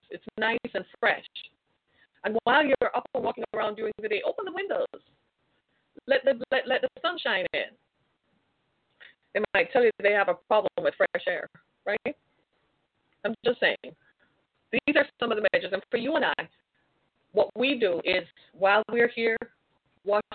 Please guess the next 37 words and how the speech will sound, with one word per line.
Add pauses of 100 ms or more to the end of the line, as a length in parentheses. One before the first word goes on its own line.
our (100)
hands, (280)
right? (840)
Make
sure
you (100)
have
hand
sanitizer
and
using
A
T
Ms
if
you
can. (920)
They're
a
hotbed
and
a
breeding (120)
ground.
I
know
we
all
have
to
buy
gas. (540)
Use (200)
gloves. (2750)
I (200)
keep (120)
hand